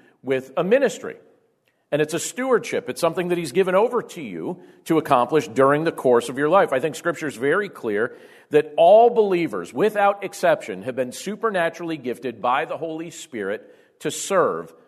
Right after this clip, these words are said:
other people. And I'll defend that statement by reading from First Corinthians twelve. Let me just read to you a few verses from First Corinthians twelve. I'm gonna read verses four through seven, but there it says this.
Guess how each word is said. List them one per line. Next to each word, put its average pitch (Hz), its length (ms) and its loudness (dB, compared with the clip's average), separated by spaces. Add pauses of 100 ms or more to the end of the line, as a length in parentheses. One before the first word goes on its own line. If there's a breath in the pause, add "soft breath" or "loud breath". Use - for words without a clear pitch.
(140 soft breath)
other 127 200 0
people. 123 520 -10
And 135 120 -4
I'll 123 120 -2
defend 190 480 2
that 151 180 -2
statement 123 400 -6
by 123 100 4
reading 131 380 -2
from 123 200 -6
First 147 280 -2
Corinthians 135 500 -6
twelve. 101 380 -4 (140 loud breath)
Let - 120 -14
me 254 80 -4
just 214 180 -4
read 165 220 2
to 139 60 -4
you 135 80 2
a - 20 -4
few 196 220 -8
verses 147 360 0
from 123 160 -8
First 135 280 -2
Corinthians 123 420 -8
twelve. 101 260 4
I'm - 260 -20
gonna 180 140 6
read 165 200 2
verses 139 320 -2
four 156 240 2
through 139 200 -8
seven, 127 380 0
but 113 140 -12
there 170 220 4
it - 80 -4
says 131 280 -2
this. 113 360 -4